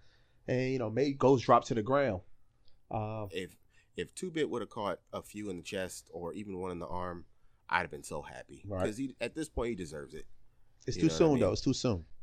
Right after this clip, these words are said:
Speaker 2: I mean, he coulda gotten, he didn't gotta, he, he didn't have to die, but he coulda got a flesh
Speaker 1: Flesh
Speaker 2: wound.
Speaker 1: wound, yeah.
Speaker 2: Yeah, some
Speaker 1: Nick him
Speaker 2: glass
Speaker 1: up.
Speaker 2: in the face.
Speaker 1: But, yeah. But Two Bit, uh, you know, saved, basically saved Tommy's life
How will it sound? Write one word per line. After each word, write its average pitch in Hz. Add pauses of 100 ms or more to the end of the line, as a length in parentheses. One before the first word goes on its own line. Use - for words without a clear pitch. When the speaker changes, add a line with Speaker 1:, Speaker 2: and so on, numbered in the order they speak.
(440)
Speaker 2:
I 151
mean, 160
he 190
coulda 196
gotten, 104
he 214
didn't 156
gotta, 98
he, 208
he 254
didn't 185
have 113
to 76 (120)
die, 78
but 78 (420)
he 220
coulda 117
got 76
a -
flesh -
Speaker 1:
Flesh 110
Speaker 2:
wound. 107
Speaker 1:
wound, 98 (140)
yeah. 98
Speaker 2:
Yeah, 190 (220)
some -
Speaker 1:
Nick 107
him 67
Speaker 2:
glass 80
Speaker 1:
up. 92
Speaker 2:
in 78
the -
face. 85 (880)
Speaker 1:
But, 110
yeah. 95 (340)
But 117
Two 165
Bit, 151 (120)
uh, 135
you 156
know, 117
saved, 139
basically 139
saved 143
Tommy's 139
life 147